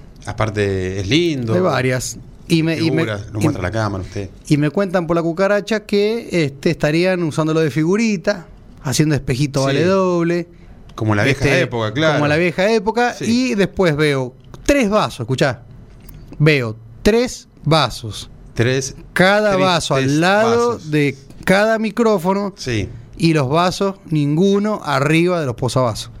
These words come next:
Speaker 1: Sí, y
Speaker 2: Si
Speaker 1: tiene
Speaker 2: ellos creen que yo traigo estos vasos,
Speaker 1: y
Speaker 2: estos
Speaker 1: tienen marca,
Speaker 2: posavasos.
Speaker 1: tienen marca de que han tomado agua y están, viste, los la-, los labios marcados.
Speaker 2: Labios compartidos.
Speaker 1: Le ha quedado ahí.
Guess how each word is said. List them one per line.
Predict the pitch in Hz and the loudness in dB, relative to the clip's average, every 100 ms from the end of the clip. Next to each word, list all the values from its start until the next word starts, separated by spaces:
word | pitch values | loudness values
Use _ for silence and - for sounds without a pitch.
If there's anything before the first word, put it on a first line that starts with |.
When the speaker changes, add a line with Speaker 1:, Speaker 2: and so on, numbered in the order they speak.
| - | -20
Speaker 1:
Sí, | - 135 - | -8 -6 -6
y | - | -2
Speaker 2:
Si | 104 | 2
Speaker 1:
tiene | 180 247 | 4 2
Speaker 2:
ellos | - | 2
creen | 208 196 156 | 2 2 2
que | 160 | 0
yo | 165 | 2
traigo | 190 185 | 2 0
estos | 170 156 | 2 2
vasos, | 156 127 - 107 | 2 0 -4 -4
Speaker 1:
y | |
Speaker 2:
estos | 147 143 | 0 0
Speaker 1:
tienen | 123 | 0
marca, | 135 143 | 0 2
Speaker 2:
posavasos. | 143 123 110 107 - | 2 2 -2 -6 -4
Speaker 1:
tienen | 135 131 | -2 0
marca | 139 151 147 | 0 0 0
de | 113 104 | 0 -2
que | 107 | -2
han | 110 | -2
tomado | 110 104 120 | 0 0 0
agua | 123 143 127 | 0 0 -2
y | |
están, | 107 110 | -2 -2
viste, | 110 110 | -2 -2
los | 101 98 | 0 0
la-, | 110 104 | 0 0
los | 101 | -2
labios | 95 113 113 | 0 0 -2
marcados. | 90 - 175 139 95 87 - | -4 -2 0 0 -2 -6 0
Speaker 2:
Labios | 139 131 131 135 131 | 2 2 2 0 0
compartidos. | 170 175 170 147 135 123 | -2 0 -2 -4 -2 0
Speaker 1:
Le | 135 | 0
ha | |
quedado | 135 117 113 | 0 0 0
ahí. | 120 95 | -2 -4